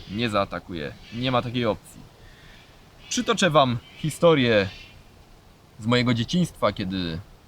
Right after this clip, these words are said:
po raz pierwszy nocowaliśmy w lesie, e, z kumplami. Spaliśmy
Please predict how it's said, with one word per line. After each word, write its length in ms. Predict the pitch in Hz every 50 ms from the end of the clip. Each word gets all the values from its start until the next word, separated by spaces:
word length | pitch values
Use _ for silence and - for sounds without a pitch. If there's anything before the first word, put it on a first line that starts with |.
| - -
po 60 | 92
raz 140 | 92 - -
pierwszy 400 | - 131 143 143 120 - - 104
nocowaliśmy 640 | 98 92 - 107 101 113 113 104 - - 98 98
w 60 | 90 104
lesie, 400 | 104 101 95 - 117 127 135 - - - - - - - - - - - - - - - - - - - - - - - - - -
e, 260 | 98 98 98 101 98
z 100 | 90 -
kumplami. 580 | - - 107 98 117 107 92 95 107 117 143 156 - - - - - - - - - - - - - - - - - - - - - - - - - - - - - - - - - -
Spaliśmy 680 | - - - 220 208 180 - - 160 143 127 117 110 98